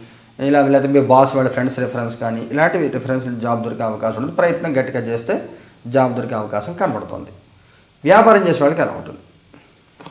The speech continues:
Seven of Pentacles, కొంత తక్కువగా ఉంటుంది. మీరు అనుకున్న దాంట్లో ఒక సెవెంటీ, ఎయిటీ పర్సెంటే ఉంటుంది సక్సెస్. ఆ, ఇన్కమ్స్ అది మీరు అనుకున్నంత ఫ్లో మీకు రాదు, మీకు సపోర్ట్ తక్కువగా ఉంటుంది. ఆ,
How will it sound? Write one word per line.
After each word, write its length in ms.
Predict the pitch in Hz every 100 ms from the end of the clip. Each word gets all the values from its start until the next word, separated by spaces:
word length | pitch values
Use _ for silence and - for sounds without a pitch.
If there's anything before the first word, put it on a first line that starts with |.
| _ _ _ _ _ _ _ _ _ _ _ _ - -
Seven 160 | 185 180
of 140 | 170 - - - - - _ _ _ _ 180
Pentacles, 360 | 170 123 82 - - - - -
కొంత 220 | 202 202
తక్కువగా 500 | 175 185 180 185 180
ఉంటుంది. 340 | 170 147 143 147
మీరు 180 | 147
అనుకున్న 340 | 135 143 147 147
దాంట్లో 280 | 143 147 147
ఒక 160 | 139
సెవెంటీ, 400 | 139 151 151 151
ఎయిటీ 280 | 151 143 139
పర్సెంటే 360 | 135 135 131 135
ఉంటుంది 280 | 127 123
సక్సెస్. 480 | 120 113 120 113 127 - - - -
ఆ, 40 | 117
ఇన్కమ్స్ 460 | 135 175 175 175
అది 120 | 165 165
మీరు 140 | 147
అనుకున్నంత 340 | 143 147 147
ఫ్లో 280 | 135 156 170
మీకు 220 | 170 143
రాదు, 400 | 127 131 127 151 - - - _ 131
మీకు 160 | 143
సపోర్ట్ 400 | - 139 185 185
తక్కువగా 360 | 165 151 147 143
ఉంటుంది. 640 | 143 120 120 127 - - - - _ _
ఆ, 80 | -